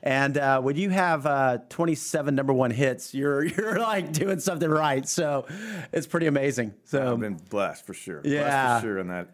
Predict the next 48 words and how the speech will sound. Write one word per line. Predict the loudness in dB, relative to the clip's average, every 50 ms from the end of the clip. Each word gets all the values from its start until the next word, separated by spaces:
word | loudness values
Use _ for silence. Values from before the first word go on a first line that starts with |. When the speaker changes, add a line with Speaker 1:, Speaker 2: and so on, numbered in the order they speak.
| _
Speaker 2:
on | -10 -8 -6
that | -6 -6 -6
end | -6 -8 -10
of | -12
things. | -14 -14 -16 -16 -12 -4
Speaker 1:
Well, | -2 0 2 2 4 4 4 4 4 2 2
Brett | -2 -4 -2 -2 -2 0
and | 0 -2
I've | -2 -2
been | -2 -4 -2
friends. | 0 0 0 0 0
We | -2 -2
went | -2 -2 -4 -4
to | -8
Baylor | -4 0 0 2 2 0 -2
together, | -4 -4 -6 -6 -6 -6 -10 -12
so | -8 -6 -4
we've | -4 -2
been | -4 -4 -2
friends | -2 -2 -2 -2
a | -4
long | -4 -2 0 2 2 2 0 0
time, | 0 2 2 2 2 0
Speaker 2:
I |
did | -2 -2 0
the | -2 0
Speaker 1:
so | 0
Speaker 2:
math | 2 2 2 2 2 0
this | -4 -4 -4 -4
morning, | -2 0 0 0 0
my | 0 -2
friend. | -4 -4 -4 -4 -2 0
Thirty-six | 0 0 0 -2 -4 -6 -8 -10 -8 -8
years | -4 -2 0 2
we've | 2 2
known | 0 0 0 -2 -2 0 0
each | 0 0 0
Speaker 1:
What? | -2 -2
Speaker 2:
other. | -2 -4 -4
Isn't | -6 -6 -4
that | -4 -4 -2
crazy? | -4 -4 -4 -2 -2 0 0 0 0 -2 -4 -4 -6 -6 -6 -10 -16 -12 -8
Speaker 1:
That | -6 -4 -4 -4 -4
Speaker 2:
I |
Speaker 1:
is | -4
Speaker 2:
know. | -4 -4
Not | -4
that | -6